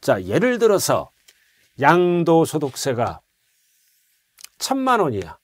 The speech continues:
양도소득세가 천만 원이다. 법에 의해서 감면을 받았다.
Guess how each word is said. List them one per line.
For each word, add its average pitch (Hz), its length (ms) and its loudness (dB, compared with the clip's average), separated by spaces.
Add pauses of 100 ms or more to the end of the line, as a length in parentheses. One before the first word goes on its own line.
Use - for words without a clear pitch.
(2250)
양도소득세가 143 1200 2
천만 247 420 -4
원이다. 107 380 -2 (420)
법에 143 440 4
의해서 147 680 2
감면을 208 680 -2
받았다. 117 520 -8